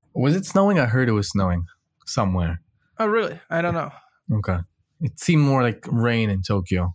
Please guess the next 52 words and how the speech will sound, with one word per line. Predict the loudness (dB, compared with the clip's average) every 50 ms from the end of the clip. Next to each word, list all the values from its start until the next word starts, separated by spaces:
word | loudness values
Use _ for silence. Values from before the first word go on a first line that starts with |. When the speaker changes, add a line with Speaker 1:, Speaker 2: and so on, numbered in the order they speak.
| -4 _
Speaker 1:
but | -2 0
I | 0 0
think | 0 -2 0
the | 0
next | 0 -2 -2 -2
thing | -2 0 0
is | 0 0
drinks. | 0 0 0 -2 -2 -6 -6 -6 -6 -8 -8 -12 _ _ _ _ _ _
Speaker 2:
Yeah, | -4 -4 -4 -4 -6
so, | -10 -10 -10 -10
so | -8 -6 -4 -4
I | -2 -2
have | -2 -2 -2 -2
a, | -4 -6 -6 -4 -4 -6 -6 -8 -12 _ _ -20 _ _ _ _
a | -6 -4
honey | -2 -2 -2 -2 -2 -4 -4 -4 -6
and, | -6 -8 -6 -6 -8 -10 -12 -14 -18 -20 -20 _ _ -10
and | -10 -8
the | -6 -4
Japanese | -2 -2 -2 -2 -2 -6 -6 -8 -10 -14
plum | -12 -8 -6 -4 -4 -4 -2
water | -2 -2 -2 -4 -4
here. | -6 -6 -6 -6 -8 -12 _ _ _ _ _ _ _
Um, | -14 -12 -12 -12 -14 -16 -20 -20 _ _
I | -4 -2
don't | 0 0
know | 0 0
what | -2 -2 -4
you | -6
call | -4 -2 -2 -2
it | -2 -2
in | -4
English, | -4 -4 -4 -6 -8 -10 -8
but | -8 -8 -6 -6
it's, | -6 -8 -8 -10 -12 _
it's | -10 -8
not | -4 -4 -4 -4
the | -4 -6
plum | -6 -2 -2 -2 -2 -2
in | -4 -4
the | -6 -6 -8 -10 -12 -16
typical | -12 -12 -10 -8 -8 -8
sense | -4 -4 -2 -2
of | -2 -4 -4 -4
the | -4
word, | -2 -2 -4 -4 -8 -12 -18 -16
I | -16 -16
think. | -16 -16 -18 -18 -18 _ _
Speaker 1:
It's | -20 -20 -6
the | -4 -2 0
Japanese | 0 0 0 0 0 0 0 0 -2 -2
plum, | -2 0 0 -2 -4